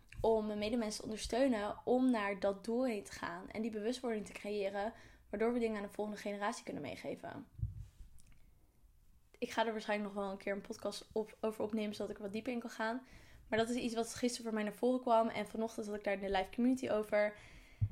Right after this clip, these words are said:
Dat is gewoon hoe we een beweging gaan neerzetten. En wat ook nog belangrijk is, echt vooral als je ondernemer bent,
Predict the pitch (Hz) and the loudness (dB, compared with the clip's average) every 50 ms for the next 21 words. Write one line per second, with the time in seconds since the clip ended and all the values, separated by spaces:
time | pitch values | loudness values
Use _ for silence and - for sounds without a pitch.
0 | - - - - 247 285 294 285 - 294 285 254 254 247 240 233 220 202 208 214 | 0 0 2 4 4 4 2 2 4 6 6 8 8 8 6 6 4 4 4 2
1 | 208 214 208 - 196 196 185 196 190 196 202 - 214 208 202 - - 233 254 277 | 2 -2 -4 -6 -4 -4 -4 -4 -4 -4 0 2 2 2 2 4 4 4 4 4
2 | 269 262 247 - - 233 226 214 208 220 208 208 208 208 202 - 196 196 196 - | 4 4 4 4 4 4 2 2 2 2 2 2 2 0 0 0 0 0 0 -2
3 | - - - - - - - - - - - _ _ _ - - - - - - | -8 -12 -18 -20 -20 -20 -20 -20 -20 -20 -20 _ _ _ -20 -16 -14 -14 0 2
4 | 226 214 208 - - - 214 220 226 247 269 247 262 - 240 226 214 214 208 208 | 2 2 2 0 0 4 6 8 8 8 6 4 2 0 0 2 2 2 2 2
5 | 208 196 202 196 196 196 202 - - | 2 2 2 2 2 0 -2 -6 -10